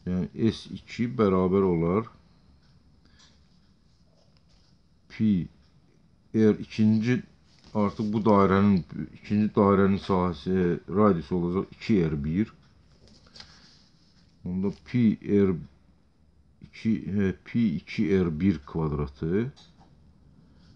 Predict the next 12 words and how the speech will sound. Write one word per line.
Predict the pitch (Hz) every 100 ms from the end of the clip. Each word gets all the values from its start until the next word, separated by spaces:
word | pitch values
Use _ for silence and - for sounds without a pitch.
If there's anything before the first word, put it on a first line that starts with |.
| - - -
pi | - 92
iki | 76 - - 98 90
R | 85
bir | 92
kvadratı | - 82 76 73 73 123 -
çıxılsın | - 98 82 - 127 156 160 - - _ _ _ _ -
birinci | 101 104 101 101 107 - -
dairənin | 92 87 82 87
sahəsi, | 85 76 71 - -
pi | - 113 117 -
R | 85 69
kvadratı, | - 67 57 - -